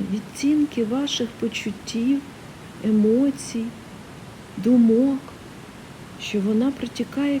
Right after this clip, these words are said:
крізь ваш інтелект, ваше тіло. Відчуваєте, що вода вимиває з вас все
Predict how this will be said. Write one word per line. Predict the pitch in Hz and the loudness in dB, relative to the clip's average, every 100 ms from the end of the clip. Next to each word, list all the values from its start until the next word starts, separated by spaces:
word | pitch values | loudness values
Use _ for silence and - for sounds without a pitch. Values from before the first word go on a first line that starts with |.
| 269 | -2
крізь | 254 240 220 | -4 -4 -4
ваш | 269 269 233 | -2 0 0
інтелект, | 226 - 208 190 202 254 262 - - - - - - - - - - - - - 190 | -2 0 0 2 2 0 -6 -10 -16 -18 -18 -18 -18 -18 -18 -18 -18 -18 -16 -6 -2
ваше | 202 208 208 | 0 0 -2
тіло. | 196 - 214 226 269 247 233 240 - - - - - - - - - - | -4 -4 0 2 4 2 -2 -6 -14 -18 -18 -18 -18 -18 -18 -18 -16 -4
Відчуваєте, | 170 190 - 220 220 220 226 226 | 0 2 2 2 2 2 2 0
що | 214 - | -2 -2
вода | 208 220 190 226 | 0 2 2 0
вимиває | 220 226 226 208 220 226 220 | 2 4 4 2 0 2 0
з | 208 | 0
вас | 226 | -2
все | 226 - 233 233 | -4 -6 -4 -4